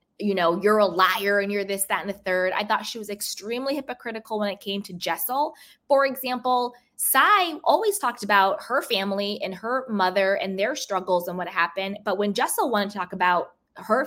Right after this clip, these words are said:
family and what happened to them, she was like, "I wanna know about you," and went all crazy and psycho. And it's like, a part of your story is your parents, which was a big part of Sai's story.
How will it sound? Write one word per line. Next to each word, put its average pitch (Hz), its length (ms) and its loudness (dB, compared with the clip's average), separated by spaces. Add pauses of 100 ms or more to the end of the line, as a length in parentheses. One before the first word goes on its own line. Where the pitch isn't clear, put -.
family 190 400 0
and 190 80 -2
what 175 100 -2
happened 180 320 0
to 165 80 -10
them, 214 380 2 (260)
she - 160 -4
was 220 80 2
like, 220 180 0
"I 392 120 -2
wanna 403 180 0
know 392 180 4
about 392 360 2
you," 392 1000 2
and 220 160 4
went 240 160 -4
all 233 380 4
crazy 226 480 -4
and 208 100 -2
psycho. 208 520 2
And 190 100 -2
it's 190 160 -4
like, 202 140 -6
a 202 60 -4
part 233 340 -2
of 226 100 -4
your 202 140 -4
story 226 500 -2
is 190 260 -6
your 196 180 -4
parents, 214 520 -4 (640)
which 214 240 4
was 214 160 -2
a 202 80 8
big 262 640 2
part 196 220 0
of 175 80 -4
Sai's 226 380 2
story. - 540 -8